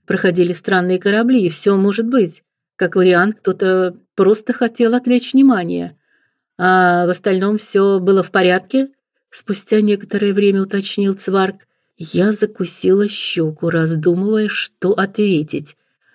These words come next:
Веренные мне кадеты в какой-то момент решили пострелять в одинокие астероиды и чуть не уничтожили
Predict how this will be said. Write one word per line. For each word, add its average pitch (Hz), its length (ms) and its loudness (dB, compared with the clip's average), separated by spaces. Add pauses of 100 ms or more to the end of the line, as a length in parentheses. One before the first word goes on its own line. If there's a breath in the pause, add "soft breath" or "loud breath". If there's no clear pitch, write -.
(120)
Веренные 202 440 2
мне 165 200 -2
кадеты 202 580 -2
в 220 120 -16
какой-то 254 540 -2
момент 226 440 2
решили 214 360 0
пострелять 202 760 -4 (280)
в 196 60 -4
одинокие 202 560 2
астероиды 196 640 0
и 165 80 -6
чуть 196 320 -6
не 214 140 2
уничтожили 175 840 2